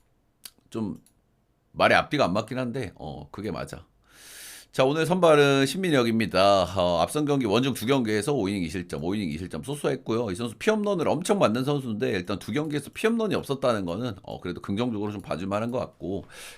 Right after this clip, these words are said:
그리고 사실 뭐 실점들이 나오긴 했지만 피칭 내용은 사실 더 좋았어요. 예, 더 좋았고 피안타가 두 개, 세 개밖에 없었으니까요. 어, 지금 좀 좋은 시점에 있다. 근데 신민혁 같은 경우에는 뭐 피홈런에 문제가 있는 선수이기 때문에 언제든 피홈런을 좀 맞을 수 있다.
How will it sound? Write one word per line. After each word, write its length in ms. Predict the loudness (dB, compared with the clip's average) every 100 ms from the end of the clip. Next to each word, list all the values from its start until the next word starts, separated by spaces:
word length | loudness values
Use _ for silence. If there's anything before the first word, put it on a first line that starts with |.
| -10
그리고 100 | -4
사실 220 | -4 -2
뭐 120 | -2
실점들이 480 | -4 -4 -4 -2 2
나오긴 320 | 4 4 2
했지만 420 | -2 -4 -6 -6
피칭 280 | -8 -8 -4
내용은 260 | -2 0 -2
사실 300 | -4 -6 -6
더 200 | 0 2
좋았어요. 640 | 6 4 2 -4 -6 -10 -14 -14
예, 120 | -12
더 140 | -10 -6
좋았고 600 | -4 -4 -6 -14 -14 -12
피안타가 380 | -4 -4 -2 -4
두 120 | -2 0
개, 100 | 0
세 120 | 0
개밖에 300 | -2 -6 -8
없었으니까요. 720 | -12 -12 -10 -10 -10 -14 -14 -18 -20 -18 -18 -18 -20 -16
어, 160 | -14
지금 280 | -12 -8 -8
좀 120 | -8
좋은 240 | -6 -2 -2
시점에 340 | -2 -4 -4
있다. 360 | -6 -8 -8 -8
근데 160 | -10 -8
신민혁 360 | -6 0 0
같은 260 | 2 0 -2
경우에는 720 | -2 0 0 -2 -2 -2 -4
뭐 240 | -6 -6
피홈런에 580 | -4 -2 0 0 2 0
문제가 380 | -2 -2 0 0
있는 160 | 0 -4
선수이기 400 | -6 -6 -8 -8
때문에 540 | -8 -6 -6 -8 -10 -10
언제든 400 | -8 -6 -6 -8
피홈런을 340 | -6 -6 -6
좀 140 | -6 -6
맞을 200 | -6 -8
수 140 | -12
있다. 340 | -12 -10 -10